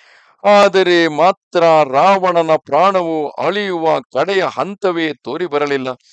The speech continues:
ಆಗ ಸರ್ವಾಸ್ತ್ರಗಳನ್ನು ಅರಿತ ವೀರನಾದ ಕೌಸಲ್ಯಾನಂದ ವರ್ಧನನಾದ ರಾಮನು ಬಹುಸಂಖ್ಯೆಯಲ್ಲಿ ಬಾಣಗಳನ್ನು ಇಟ್ಟುಕೊಂಡು ಈ ರೀತಿಯಾಗಿ ಆಲೋಚಿಸತೊಡಗಿದನು. ಯಾವ ಬಾಣಗಳಿಂದ ಮಾರೀಚನು ಹತನಾದನು,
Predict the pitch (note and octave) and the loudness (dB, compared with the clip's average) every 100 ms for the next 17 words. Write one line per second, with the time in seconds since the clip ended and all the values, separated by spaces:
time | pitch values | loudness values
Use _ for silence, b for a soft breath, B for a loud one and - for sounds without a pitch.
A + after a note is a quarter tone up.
0 | b _ - F3+ F3+ E3 D3+ D#3+ G3+ A3+ | b _ -2 0 2 0 0 0 2 0
1 | - - A3 G#3+ G#3 G3 F#3+ E3 D3 F#3+ | -4 -6 -2 0 0 -2 -2 -2 -2 -4
2 | F3+ D#3 D#3 G3+ E3+ D#3+ D3+ C#3+ - F3+ | -4 -6 -4 -4 0 0 0 -4 -4 -6
3 | G3+ F#3+ F3 D#3+ D3+ D3 C#3+ C3+ C#3 C3 | -4 -6 -2 0 0 -4 -4 -4 -4 -4
4 | D#3+ D3+ C#3 C#3 B2 A#2 D#3 D3+ C#3 b | -4 0 0 0 -2 -2 -2 -4 -8 b
5 | b b b _ - A3+ A#3+ - G#3+ G#3 | b b b _ -4 -2 0 -2 -2 -2
6 | G3+ F#3+ F3 E3 A#2 B2 F#3+ F3+ F3 E3 | -2 0 -2 -4 -2 -2 0 -2 -2 -4
7 | D3+ D#3 - D#3 D3 C#3 C3+ B2+ B2+ F#3+ | -6 -8 -12 -8 -8 -6 -8 -8 -10 -10
8 | E3+ E3+ E3 D3 C#3 C3 A#2+ G#2+ D3 D#3+ | -10 -10 -4 -2 -2 -4 -6 -4 -4 -4
9 | C3+ C3+ C3+ C#3+ C#3 C3 B2 B2 _ b | -8 -16 -10 -8 -8 -8 -10 -12 _ b
10 | b b b _ C3+ D3 C#3 C3+ B2+ A2 | b b b _ -2 0 2 2 0 0
11 | B2 F#3+ F3 D#3 D3+ C#3+ C3+ C3 B2 B2 | 0 0 0 -2 -2 -2 0 0 0 -2
12 | F3+ F3+ D#3+ E3 C#3+ C3+ A2+ A#2+ F#3 E3 | -2 -4 -6 -8 -6 -6 -6 -4 -2 0
13 | D3 C#3 C3 | 0 -2 -8